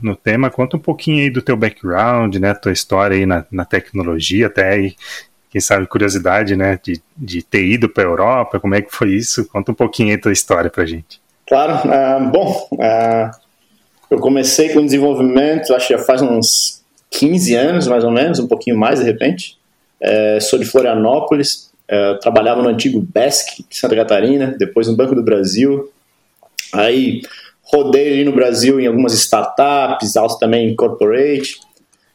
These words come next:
Speaker 2: até que um dia eu cheguei, bom, tá na hora de me mandar. Aí decidi vir pra Alemanha, olhei no mapa, vi o que que tava melhor localizado.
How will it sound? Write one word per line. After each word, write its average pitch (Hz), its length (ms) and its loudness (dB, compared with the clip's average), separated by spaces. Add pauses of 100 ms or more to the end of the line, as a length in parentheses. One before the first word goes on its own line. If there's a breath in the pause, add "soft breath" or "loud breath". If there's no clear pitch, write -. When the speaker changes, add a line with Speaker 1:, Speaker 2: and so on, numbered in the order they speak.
Speaker 2:
até - 400 2
que 170 120 0
um 156 220 2
dia 156 320 2
eu 165 120 0
cheguei, 143 360 2
bom, 127 420 -2 (760 soft breath)
tá 135 120 2
na 135 80 2
hora 147 140 2
de 143 80 0
me 147 100 2
mandar. 135 800 0 (280)
Aí 123 240 0
decidi 131 500 2
vir 151 140 0
pra 147 120 2
Alemanha, 127 460 2
olhei 123 220 2
no 160 120 2
mapa, 139 640 0
vi 120 140 0
o 139 60 2
que 143 80 4
que 123 100 0
tava 135 200 2
melhor 131 260 2
localizado. 135 840 0